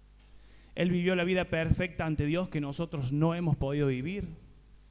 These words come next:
Y de hecho, después de creer en Cristo, en el caso mío, hablo en particular, me cuesta aún horrores y le fallo a Dios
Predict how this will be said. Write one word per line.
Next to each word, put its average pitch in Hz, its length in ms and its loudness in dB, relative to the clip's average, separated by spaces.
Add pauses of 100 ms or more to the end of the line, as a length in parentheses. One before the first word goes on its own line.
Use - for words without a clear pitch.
(1300)
Y 147 120 -4
de 139 160 2
hecho, 156 180 -2
después 147 300 0
de 143 100 -2
creer 139 220 2
en 139 80 -2
Cristo, 185 320 -4
en 131 60 -4
el 120 100 -10
caso 127 240 -6
mío, 151 240 -2
hablo 135 200 0 (160)
en 120 140 -10
particular, 120 600 -6 (680)
me 120 200 -6
cuesta 151 520 -2
aún 160 360 -2
horrores 147 840 -4
y 135 120 -4
le 139 100 0
fallo 185 380 4
a 160 40 4
Dios 190 680 -4